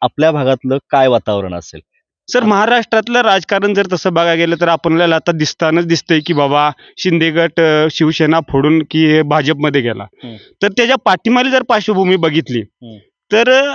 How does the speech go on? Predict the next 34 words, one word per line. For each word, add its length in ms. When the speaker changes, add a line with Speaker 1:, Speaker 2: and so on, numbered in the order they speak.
Speaker 2:
आपण 440
जे 200
मतदान 500
केलं 200
होतं, 240
Speaker 1:
हम्म. 400
Speaker 2:
जे 200
भाजप 560
आणि 300
शिवसेना, 480
Speaker 1:
हम्म. 380
Speaker 2:
तर 140
ते 220
भाजप 520
आणि 140
शिवसेना 680
सत्तेत 480
यायसाठीच 680
आम्ही 200
मतदान 320
केलं 220
होतं. 220
Speaker 1:
हम्म. 380
Speaker 2:
पण 140
actually 400
झालं 300
काय, 260
नंतर 400
म्हणजे 420
काही 300
वरिष्ठ 420
लोकांच्या 440
काहीतरी 280
बुद्ध्या 320